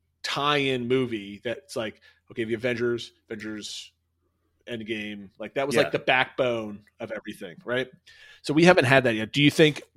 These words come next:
Speaker 1: any of the movies coming up are gonna be the vehicles to do, like, the main storyline type of thing? Or do you think they're just all gonna mesh
Speaker 2: I
Speaker 1: together
Speaker 2: think at some
Speaker 1: somehow?
Speaker 2: point they're gonna mesh together, but I think there are gonna be ones that identifies that core. I, I think Doctor Strange is gonna be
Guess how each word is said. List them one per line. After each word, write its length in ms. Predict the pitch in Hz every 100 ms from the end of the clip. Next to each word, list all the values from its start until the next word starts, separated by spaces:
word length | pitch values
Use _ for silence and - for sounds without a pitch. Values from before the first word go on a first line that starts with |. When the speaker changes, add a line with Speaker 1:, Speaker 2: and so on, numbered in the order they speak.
| 117 127
Speaker 1:
any 200 | 143 156
of 60 |
the 60 | 143
movies 280 | 135 135 131
coming 260 | - 127 120
up 240 | 123 120
are 120 | 131 113
gonna 240 | 117 113
be 240 | 117 113
the 380 | 110 110 107 107
vehicles 720 | 107 120 120 123 143 131 131 -
to 120 | 110
do, 180 | 113 107
like, 180 | 104
the 100 | -
main 320 | 110 110 107 113
storyline 680 | - 120 117 131 151 160 170
type 220 | 185 175
of 80 | 156
thing? 280 | 196 196
Or 140 | 214 123
do 60 | 120
you 60 |
think 160 | 120 117
they're 80 | 107
just 180 | 107 -
all 180 | 113 110
gonna 200 | 110 107
mesh 280 | 104 104
Speaker 2:
I 40 | -
Speaker 1:
together 160 | 92
Speaker 2:
think 120 | 214 226
at 100 | -
some 180 | - 156
Speaker 1:
somehow? 60 |
Speaker 2:
point 240 | 156 143 135
they're 100 | 117
gonna 180 | 120 113
mesh 300 | 110 107 -
together, 300 | 110 113 107
but 120 | 110
I 40 |
think 220 | 110 139
there 140 | 131 117
are 160 | 110
gonna 220 | 110 113 101
be 220 | 104 101
ones 340 | 101 101 101
that 120 | 101 78
identifies 600 | 95 90 98 101 104 92
that 120 | 95
core. 240 | - 104
I, 100 | 95 - -
I 80 |
think 280 | 98 - 117
Doctor 300 | 117 104 -
Strange 440 | 104 - 101 101 101
is 120 | 95
gonna 140 | 101
be 340 | 95 95 92